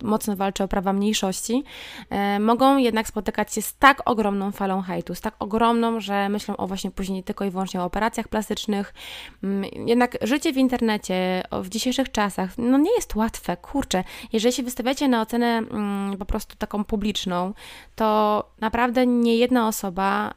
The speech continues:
po prostu później trafia na fotel u psychiatry czy psychologa, żeby jakoś dźwignąć to, że, kurczę, ten obraz twojego ciała, twojego wyglądu nagle się zmienia, bo ktoś, bo ktoś, kogo nie znasz,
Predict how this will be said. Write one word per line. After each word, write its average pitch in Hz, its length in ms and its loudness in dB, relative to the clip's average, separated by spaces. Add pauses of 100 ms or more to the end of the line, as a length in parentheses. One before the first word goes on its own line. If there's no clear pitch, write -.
(120)
po 220 80 -4
prostu 214 280 -6
później 220 260 -2
trafia 202 600 0 (140)
na 196 260 -2
fotel 190 540 -4
u 180 160 -4
psychiatry 196 520 -4
czy 190 140 -6
psychologa, 185 760 -2 (320)
żeby 196 220 -6
jakoś 220 240 0
dźwignąć 202 500 -2
to, 185 340 0
że, 202 200 -2
kurczę, 214 300 -6
ten 202 240 -8
obraz 269 280 2
twojego 202 320 -2
ciała, 180 320 -2
twojego 220 340 -2
wyglądu 196 560 -2 (260)
nagle 233 240 2
się 262 120 -6
zmienia, 190 360 -2
bo 175 140 -4
ktoś, - 720 0
bo 180 140 -4
ktoś, - 340 0
kogo 269 220 2
nie 294 240 6
znasz, 180 460 -2